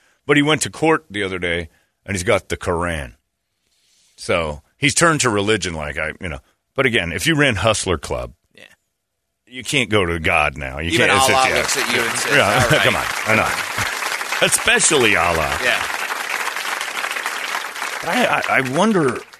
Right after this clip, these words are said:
Speaker 1: how, like, 'cause to me, I'd think, "Well, I could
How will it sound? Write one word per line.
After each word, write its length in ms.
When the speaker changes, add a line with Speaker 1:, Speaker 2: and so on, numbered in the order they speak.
Speaker 1:
how, 300
like, 380
'cause 180
to 120
me, 240
I'd 160
think, 200
"Well, 100
I 80
could 180